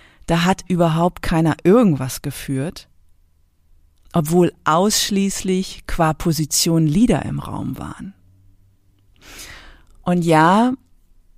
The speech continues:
das braucht natürlich auch Mut, in so einer Situation aufzustehen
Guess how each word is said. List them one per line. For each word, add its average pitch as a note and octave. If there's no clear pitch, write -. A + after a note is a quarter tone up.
das F3
braucht F3+
natürlich D#3
auch C#3+
Mut, F3+
in D#3
so C#3+
einer C#3+
Situation C#3+
aufzustehen -